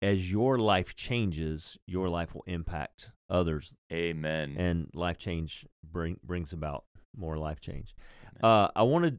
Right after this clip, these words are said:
Speaker 1: I wanna dig in for a minute with, with the book I'm reading now, What If Jesus Meant What He Said? And I could go on and on. I, I, I just started starring, like, I, I, I write up my books. Now, I don't, I, I, I've seen your Bible,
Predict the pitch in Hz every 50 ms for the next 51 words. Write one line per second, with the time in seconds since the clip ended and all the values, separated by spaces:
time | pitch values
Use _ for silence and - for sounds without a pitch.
0 | - - 110 120 135 131 120 113 127 123 120 120 113 107 95 - - 101 95 95
1 | 95 95 92 - - 90 92 92 - - - - - 87 87 90 87 - - 82
2 | 82 98 90 - 95 92 92 92 87 85 87 82 82 80 80 78 87 110 107 107
3 | - - - - 104 98 85 78 - 98 80 62 78 82 76 - - - - -
4 | - - - _ _ - - - - - - - 95 95 95 92 90 87 87 85
5 | - - 87 101 107 - 117 98 90 101 98 95 95 98 95 92 90 98 101 107
6 | 107 107 101 98 95 - - 92 98 - - - 98 101 92 101 123 127 - -
7 | - 156 151 131 110 107 104 - _ _ _ - - - - - 131 110 107 113
8 | 127 131 120 - - 113 113 - 123 117 107 - - 120 127 127 113 101 - _
9 | - - 104 117 120 107 - _ _ _ _ _ - 95 87 90 98 104 101 101
10 | 90 90 78 - - 85 80 73 76 78 67 - - 98 107 113 117 131 147 156
11 | 160 - - _ - 98 - - - 67 65 - - _ _ - - - - 139
12 | 120 113 117 107 120 107 104 92 78 82 85 95